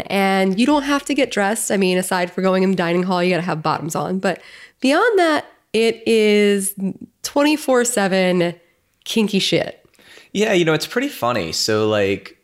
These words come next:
Speaker 2: for those of you who have been to kink events, when we first got into the scene, you know, and I mean, we, we were pretty active in the scene. We were really, really, really active. And they have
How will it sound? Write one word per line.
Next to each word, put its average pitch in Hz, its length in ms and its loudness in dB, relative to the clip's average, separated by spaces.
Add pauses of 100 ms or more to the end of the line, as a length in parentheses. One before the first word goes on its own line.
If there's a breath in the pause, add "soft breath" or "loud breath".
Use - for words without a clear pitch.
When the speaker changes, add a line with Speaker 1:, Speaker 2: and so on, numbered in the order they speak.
(200)
Speaker 2:
for - 240 -6
those 156 240 0
of 147 80 0
you 107 640 0 (140)
who 110 160 -2
have 104 100 -4
been 98 140 -4
to 87 60 -8
kink 190 280 -6
events, 95 480 -6 (480 soft breath)
when 127 320 -2
we 160 160 -4
first - 680 -6
got 135 180 -2
into 117 220 -2
the 92 80 -8
scene, 98 720 -6
you 120 80 -12
know, 98 160 -6
and 92 100 -4
I 95 40 -4
mean, 101 160 -6
we, 147 120 0
we 123 400 -6 (840)
were 147 100 -10
pretty 147 260 -2
active 104 200 -2
in - 20 0
the 87 40 -4
scene. 90 120 -6
We 90 80 -4
were 101 160 0
really, 92 320 -2
really, 85 340 -4
really 85 380 -4
active. 76 540 -6 (500 loud breath)
And 113 840 -4 (380)
they 127 100 -2
have 147 280 -4